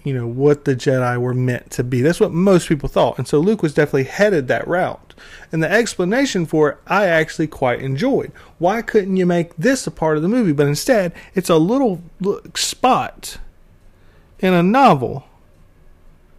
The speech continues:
that then you say, "But now Luke's, no, he's not around anymore."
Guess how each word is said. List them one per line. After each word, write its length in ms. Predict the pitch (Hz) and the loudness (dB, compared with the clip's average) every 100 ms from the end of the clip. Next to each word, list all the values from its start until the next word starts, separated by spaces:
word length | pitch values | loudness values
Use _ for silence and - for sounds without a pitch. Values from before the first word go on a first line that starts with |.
| - - _ _ - - - - | -20 -20 _ _ -20 -20 -18 0
that 240 | 185 175 | 2 4
then 200 | 190 196 | 4 6
you 80 | 185 | 4
say, 240 | - 180 | 4 2
"But 180 | 160 175 | 2 2
now 180 | 202 208 | 4 4
Luke's, 400 | 185 175 - - 208 | 4 2 0 -16 -6
no, 260 | 175 135 | -4 -4
he's 260 | 143 185 185 | -2 -2 2
not 120 | 165 | 2
around 320 | 147 170 156 | 4 4 4
anymore." 380 | 139 131 - | 0 -6 -10